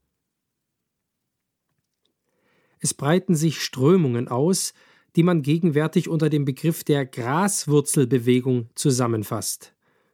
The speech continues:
Dieser Gedanke tauchte zum ersten Mal in Frankreich im anarchistischen intellektuellen Milieu des sogenannten Pariser Herbstes neunzehnhundertsiebzig auf.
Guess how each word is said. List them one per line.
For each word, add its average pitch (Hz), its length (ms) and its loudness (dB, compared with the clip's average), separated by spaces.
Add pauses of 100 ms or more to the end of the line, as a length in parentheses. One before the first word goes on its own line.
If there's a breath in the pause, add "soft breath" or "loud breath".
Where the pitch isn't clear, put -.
(140)
Dieser 160 200 0
Gedanke 165 640 0
tauchte 147 680 -2 (220)
zum 147 200 -2
ersten 156 500 -2
Mal 131 240 -2
in 143 120 0
Frankreich 135 880 -2 (420 soft breath)
im 196 220 2
anarchistischen 156 1000 -2
intellektuellen 165 960 0
Milieu 131 600 2 (400 loud breath)
des - 340 0
sogenannten 165 720 0
Pariser 156 540 0
Herbstes 143 880 -4 (160)
neunzehnhundertsiebzig 156 1500 -2
auf. - 500 -12